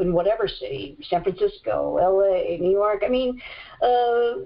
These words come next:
Dallas, Chicago, you know, many that, cities that are just magnets for men who are wanting to have a great level of success.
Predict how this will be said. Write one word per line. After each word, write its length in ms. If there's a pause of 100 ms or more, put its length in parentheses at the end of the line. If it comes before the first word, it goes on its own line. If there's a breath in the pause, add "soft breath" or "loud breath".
Dallas, 400
Chicago, 540
you 140
know, 360
many 480
that, 220 (460)
cities 320
that 160
are 200
just 560 (500 loud breath)
magnets 580 (140)
for 560 (460)
men 460
who 360
are 600 (520)
wanting 720 (140)
to 420
have 600
a 60
great 460
level 320
of 180
success. 600